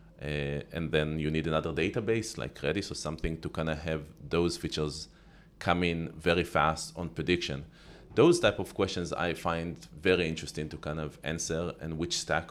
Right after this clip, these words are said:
would provide you for, with those solutions. I think that in a few years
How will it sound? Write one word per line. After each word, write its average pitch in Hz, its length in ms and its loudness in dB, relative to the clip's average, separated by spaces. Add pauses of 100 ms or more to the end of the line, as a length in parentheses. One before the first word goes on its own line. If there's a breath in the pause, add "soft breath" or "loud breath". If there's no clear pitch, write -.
(100)
would 80 240 -6
provide 80 340 0
you 85 100 -4
for, - 180 -12 (120)
with 80 140 -6
those 80 300 -4
solutions. 85 680 -6 (640 loud breath)
I 95 80 4
think 110 600 0
that 90 200 0
in 92 140 -2
a 87 40 -2
few 95 220 0
years 92 600 0